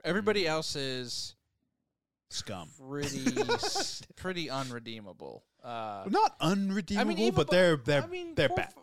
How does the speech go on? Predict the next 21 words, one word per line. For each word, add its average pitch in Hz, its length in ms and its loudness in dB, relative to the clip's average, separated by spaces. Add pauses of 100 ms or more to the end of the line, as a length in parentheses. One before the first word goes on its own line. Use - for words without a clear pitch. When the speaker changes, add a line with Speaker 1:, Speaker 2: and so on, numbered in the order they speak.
(120)
Speaker 1:
four 294 200 0
five 339 280 0
six - 500 -4 (300)
does 143 200 -2
bad 135 300 -2
things, 123 420 -10
but 123 100 -10
he 131 120 -18
clearly 147 720 -6 (680)
feels 135 320 -8
a 131 140 -6
lot 110 120 -2
of - 40 -14 (120)
guilt 127 280 -14
about 180 300 -2
a 208 60 -4
lot 190 60 0
Speaker 2:
Mm-hmm. 220 200 2
Speaker 1:
of 214 80 -6
this 254 160 -8
stuff. 277 360 -6